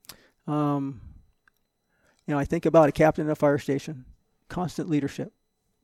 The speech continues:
most important position in the, in the entire job of a firefighter. They're constantly applying leadership because they're having the one-on-one, face-to-face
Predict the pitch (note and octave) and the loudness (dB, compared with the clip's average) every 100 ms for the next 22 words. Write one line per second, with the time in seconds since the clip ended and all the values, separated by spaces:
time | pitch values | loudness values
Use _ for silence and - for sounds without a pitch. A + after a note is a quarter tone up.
0 | _ D3+ E3+ F#3 D3 C3+ - F#3+ D#3 C3+ | _ -4 -4 -2 -6 -6 -2 -2 -4 -6
1 | C3+ D3+ D#3 C#3 - D3 C#3 C3+ C3+ D3+ | -4 -4 -4 -6 -4 -4 -4 -4 -2 0
2 | D#3 C#3 D3+ C#3+ C#3 C3+ - C3+ C3+ - | 0 2 2 4 2 -4 -4 -4 -4 -8
3 | A#2+ D#3+ - - _ _ - C3+ - F#3+ | -12 -14 -20 -20 _ _ -8 -8 -4 -2
4 | F#3+ - E3+ D3+ - D3 D3 D3 C#3 C#3 | -2 -2 -2 0 0 -4 -4 -2 -4 -4
5 | - - C#3 C#3 D3+ D#3 D#3 D#3 C#3+ C#3 | -8 -10 -6 -2 0 4 4 4 2 -2
6 | C3+ D#3+ F3+ E3+ D#3 D#3 D3+ D3 - F3 | 0 2 4 2 2 0 0 -2 0 0
7 | - F3 - D#3 D3 | 0 -4 0 2 2